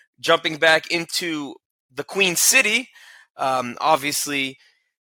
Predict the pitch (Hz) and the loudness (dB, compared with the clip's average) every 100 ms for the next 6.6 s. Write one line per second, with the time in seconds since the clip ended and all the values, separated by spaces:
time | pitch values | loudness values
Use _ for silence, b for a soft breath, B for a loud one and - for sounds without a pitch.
0 | 120 135 131 185 208 185 - 165 143 160 | -4 0 2 0 -2 -2 0 -2 0 2
1 | 156 151 143 - 143 120 127 120 127 135 | 2 0 -10 -6 -4 -2 -4 -4 -2 -2
2 | 131 127 113 117 120 113 - - 240 262 | -2 -2 -2 -2 -4 -4 -6 -4 2 2
3 | - 135 123 113 123 - - - 165 208 | 2 -2 0 -2 -4 -12 -12 0 2 2
4 | 165 151 143 131 127 156 123 117 120 135 | 0 2 2 0 0 -2 0 -2 -4 -4
5 | 135 151 - 131 123 - - 127 117 117 | 0 -2 -2 -6 -6 -6 -6 -4 -4 -4
6 | 113 117 139 123 117 | -6 -6 -6 -4 -6